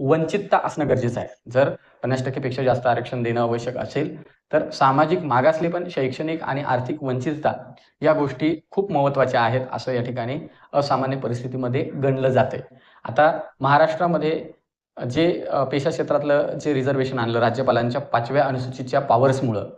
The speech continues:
ते सुद्धा सामाजिक मागासलेपण, शैक्षणिक मागासलेपण आणि आर्थिक मागासलेपण याच्या बेसिसवरतीच ह्या गोष्टी आणल्या गेलेल्या आहेत.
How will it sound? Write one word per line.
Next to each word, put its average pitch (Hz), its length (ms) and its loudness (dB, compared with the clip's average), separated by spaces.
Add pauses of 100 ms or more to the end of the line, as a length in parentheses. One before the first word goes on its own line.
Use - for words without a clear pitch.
(440)
ते 190 80 8
सुद्धा 165 360 2
सामाजिक 147 540 2
मागासलेपण, 151 760 0
शैक्षणिक 143 600 -6
मागासलेपण 139 800 -2
आणि 135 160 -6
आर्थिक 120 440 -2 (420)
मागासलेपण 127 600 2 (340)
याच्या 131 320 4
बेसिसवरतीच 170 840 2
ह्या 139 100 0
गोष्टी 131 260 -2
आणल्या 113 240 -4
गेलेल्या 107 260 -6
आहेत. - 160 -18